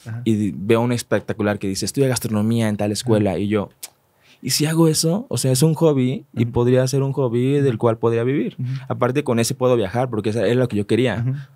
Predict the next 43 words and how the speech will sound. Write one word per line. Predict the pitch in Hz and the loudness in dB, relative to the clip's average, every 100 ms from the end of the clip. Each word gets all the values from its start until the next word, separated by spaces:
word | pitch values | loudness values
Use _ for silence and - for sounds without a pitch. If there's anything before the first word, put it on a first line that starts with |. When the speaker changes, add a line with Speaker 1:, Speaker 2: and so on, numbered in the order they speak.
| _ - | _ -2
Speaker 2:
tener | 107 110 | 0 2
chance | 113 113 | 2 2
de | 120 | 0
viajar. | 90 85 107 - - - - - | 0 0 -4 -4 -20 -20 -20 -20
Speaker 1:
Ok. | - 123 | -8 -4
Speaker 2:
Así | 95 101 | -2 0
que, | 120 131 - - - - _ _ | 2 0 -4 -20 -20 -20 _ _
pues, | - 202 | -4 0
me, | 208 - | 0 0
me | 117 | -2
pongo | 117 131 | 0 0
a | |
investigar | 127 104 104 107 | 0 0 0 0
escuelas | - 107 117 143 | 0 0 0 -4
porque | 95 - | -8 -6
yo | 110 123 | 2 4
ya | |
iba | 151 135 | 4 2
a | |
entrar. | 107 110 113 - _ _ _ _ | 2 0 0 -8 _ _ _ _
Faltaba | 110 107 117 | -4 0 0
Speaker 1:
A | 139 | 2
Speaker 2:
una | |
Speaker 1:
derecho. | 117 113 | 2 2
Speaker 2:
semana | 107 110 117 | 0 0 -2
para | 131 98 98 | -4 -4 -2
que | 92 | -4
entrara. | 87 101 104 101 _ _ - - - - _ _ _ _ - | -4 -2 -2 -8 _ _ -20 -20 -20 -20 _ _ _ _ -4
Y | 110 | -2
dije, | 107 113 | 2 0
"No | 143 | 2
puedo | 117 | 2
llegar | 101 | 2
con | 107 | 0
mis | 101 | -4
papás | - 101 101 | -2 -2 0
y | |
decirles, | 90 110 98 | -2 -2 0
ya | 107 | 0
no | 107 98 | -2 -2
quiero | 104 | -4
estudiar | - 101 | 0 0
Derecho", | 104 107 151 | 2 2 0